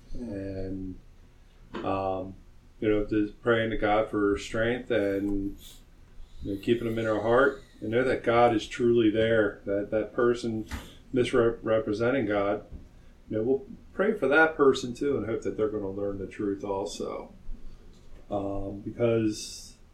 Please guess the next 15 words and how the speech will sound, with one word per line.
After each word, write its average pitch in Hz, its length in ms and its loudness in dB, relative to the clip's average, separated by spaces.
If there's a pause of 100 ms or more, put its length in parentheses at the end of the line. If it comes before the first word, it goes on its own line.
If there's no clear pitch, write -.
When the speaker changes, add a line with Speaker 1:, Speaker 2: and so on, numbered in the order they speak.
(160)
Speaker 2:
it's, - 720 -4
you 117 80 -6
know, 120 220 -2 (480)
the - 60 -2
truth 165 240 6
is 135 140 2
out 127 260 6
there, 131 300 6
and 110 320 2 (1040)
like 123 200 -6
I 147 40 -6
said, 151 260 -2
I 101 140 0
didn't 131 260 2
always 107 380 -2